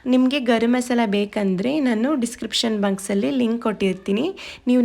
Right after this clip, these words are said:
ನೋಡಿ ಮಾಡ್ಕೋಬೋದು. ಈಗ ಇದನ್ನೆಲ್ಲ ಚೆನ್ನಾಗಿ ಫ್ರೈ ಮಾಡ್ಕೊಳ್ಳೋಣ. ನೋಡಿ, ಗರಂ ಮಸಾಲ ಹಾಕಿದ ತಕ್ಷಣವೇ ಚಿಕನ್ ಕಲರೇ ಚೇಂಜ್ ಆಯಿತು, ಒಳ್ಳೆ ಕಲರ್ ಬಂದಿದೆ. ಈಗ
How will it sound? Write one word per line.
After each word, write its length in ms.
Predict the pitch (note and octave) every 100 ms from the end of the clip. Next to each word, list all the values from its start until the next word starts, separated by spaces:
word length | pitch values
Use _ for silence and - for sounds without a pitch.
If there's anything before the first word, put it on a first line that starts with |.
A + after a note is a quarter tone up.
| A#3
ನೋಡಿ 200 | G#3+ C4+ B3+
ಮಾಡ್ಕೋಬೋದು. 640 | G#3 G3+ G3+ F3+ F3 F#3+ D4 - _ _ _ _ _ _ _ _ _ _ - _ _ _ _ -
ಈಗ 100 | G#3
ಇದನ್ನೆಲ್ಲ 500 | G#3 G#3 G#3 G#3 A#3 C#4+ C#4+
ಚೆನ್ನಾಗಿ 380 | G#3+ G#3 G3+ C4
ಫ್ರೈ 140 | A#3+ A3 G#3
ಮಾಡ್ಕೊಳ್ಳೋಣ. 460 | G3 G3 G3 G3 F#3+ F#3+
ನೋಡಿ, 180 | G3+ C4 A#3+
ಗರಂ 220 | G3+ A3
ಮಸಾಲ 260 | A3+ A3 G#3+
ಹಾಕಿದ 240 | G3+ G3+ G3
ತಕ್ಷಣವೇ 480 | G3 - F#3+ G3 A#3+ G4 - - - - -
ಚಿಕನ್ 320 | B3 A#3+ C4 A#3+
ಕಲರೇ 400 | G#3+ G3+ A3+ C4+ C#4
ಚೇಂಜ್ 240 | A3 G3 F#3+
ಆಯಿತು, 260 | F#3 F3+ C4 -
ಒಳ್ಳೆ 300 | G#3+ A3 A#3 C4+
ಕಲರ್ 300 | B3 G3+ G3+ G3
ಬಂದಿದೆ. 400 | F#3+ F3+ E3+ A3+ E4 - _ _ _ _ _ _ _ _ _ _ _ _ _ _ _ _ _ _ _ _ _ _ _ _ _ - _ _ _ B3+
ಈಗ 120 | C4